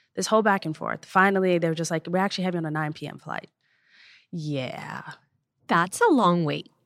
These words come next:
Speaker 1: That is a long
Speaker 2: That's not
Speaker 1: way.
Speaker 2: just, like, a later flight.
Speaker 1: No,
Speaker 2: You're
Speaker 1: no,
Speaker 2: saying,
Speaker 1: that's,
Speaker 2: so, like
Speaker 1: that's a whole, that's a different, that's a day,
Speaker 2: Yeah,
Speaker 1: right?
Speaker 2: yeah.
Speaker 1: So now I'm annoyed. So I get home, drop my bags, and I'm complaining. I'm calling my mom, I'm calling my grandma, I'm calling everybody. Like, "This is so dumb. I can't believe it. They messed up, da, da, da, da."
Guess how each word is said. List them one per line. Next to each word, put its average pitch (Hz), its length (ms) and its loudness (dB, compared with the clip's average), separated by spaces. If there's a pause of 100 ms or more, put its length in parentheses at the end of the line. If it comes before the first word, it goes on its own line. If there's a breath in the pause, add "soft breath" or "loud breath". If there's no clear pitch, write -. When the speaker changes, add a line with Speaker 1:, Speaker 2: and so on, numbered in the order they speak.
Speaker 1:
That 175 160 4
is 214 100 0
a 165 80 2
long 139 240 -2
Speaker 2:
That's 285 220 4
not 392 80 0
Speaker 1:
way. - 60 2
Speaker 2:
just, - 200 -2
like, 277 120 2
a 208 60 0
later 160 320 0
flight. - 360 -10
Speaker 1:
No, 254 140 8
Speaker 2:
You're 285 100 8
Speaker 1:
no, 277 60 6
Speaker 2:
saying, 359 160 6
Speaker 1:
that's, 359 100 2
Speaker 2:
so, 320 140 4
like 330 340 2 (120)
Speaker 1:
that's 233 140 2
a 254 120 6
whole, 220 200 4
that's 262 140 4
a 254 40 4
different, 262 300 2
that's 262 160 4
a 277 40 2
day, 151 540 2
Speaker 2:
Yeah, 165 440 8
Speaker 1:
right? - 140 -6
Speaker 2:
yeah. 254 420 -2 (360 loud breath)
Speaker 1:
So 226 120 -2
now 247 140 8
I'm 302 100 2 (240)
annoyed. 156 560 0 (260)
So 202 120 4
I 190 80 8
get 247 180 6
home, 175 520 4 (880)
drop 175 200 8
my 220 140 4
bags, 160 280 4
and 165 100 0
I'm 175 80 0
complaining. 170 520 0
I'm 139 80 -4
calling 160 240 -2
my 226 100 0
mom, 180 280 2
I'm 160 40 -4
calling 170 260 -2
my 202 60 -8
grandma, 165 220 -4
I'm 175 60 -10
calling 196 240 -2
everybody. 143 320 -4
Like, 139 180 -6
"This 165 160 -8
is 196 80 -8
so 233 160 -6
dumb. 262 460 -2
I 170 80 -2
can't 214 180 -6
believe 247 240 -4
it. 233 60 -2
They 139 100 -6
messed 196 300 -4
up, 247 160 0
da, 190 80 -2
da, 202 100 -4
da, 214 240 0
da." 208 60 -18